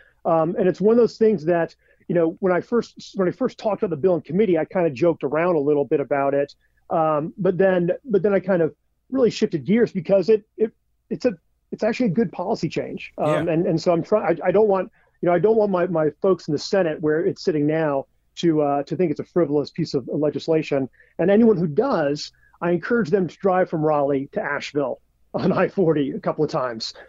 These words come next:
Speaker 1: and, uh, they might, they might then see the, the genius of it.
Speaker 2: Yeah, no, and, and, and we have fun with it because, I mean, everybody has opinions about traffic and such,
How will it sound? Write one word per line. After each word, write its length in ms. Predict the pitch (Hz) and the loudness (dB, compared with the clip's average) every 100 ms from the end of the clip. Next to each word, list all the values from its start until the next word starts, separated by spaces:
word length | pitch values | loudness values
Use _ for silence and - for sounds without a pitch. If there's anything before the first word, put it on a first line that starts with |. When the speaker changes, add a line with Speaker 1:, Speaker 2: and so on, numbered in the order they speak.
| _ - | _ -2
Speaker 1:
and, 300 | 151 151 151 | 0 0 0
uh, 240 | 139 139 | 0 0
they 120 | 175 151 | 0 0
might, 280 | 143 147 | 0 0
they 80 | 175 | 0
might 220 | 156 156 | 0 0
then 180 | 151 151 | 2 0
see 160 | - 160 | 0 0
the, 220 | 147 127 - | 0 -2 -4
the 120 | 160 135 | -6 -2
genius 380 | 151 151 147 | 2 2 2
of 160 | 139 - | -2 -6
it. 140 | - - - - 175 | -10 -16 -14 -6 -2
Speaker 2:
Yeah, 180 | 170 | 0
no, 220 | 143 185 170 | 2 2 2
and, 160 | 175 | -2
and, 240 | 160 156 156 | -2 -6 -4
and 160 | 156 160 | -4 -2
we 160 | 175 208 | 0 0
have 160 | 160 | -2
fun 280 | - 143 151 | -2 -2 0
with 200 | 170 - | -2 0
it 140 | 202 | -2
because, 440 | 160 - 143 135 147 | -4 -2 -2 -2 -2
I 60 | |
mean, 180 | 139 131 | 0 0
everybody 380 | 135 131 127 123 | 0 -2 0 -2
has 160 | 120 120 | -2 -4
opinions 560 | - 127 131 123 107 | -4 -2 0 0 -2
about 340 | 107 117 110 - - | -2 -2 -4 -8 -8
traffic 480 | - 139 - 117 117 | -4 -4 -4 -6 -6
and 100 | 107 | -4
such, 320 | 113 107 | -4 -6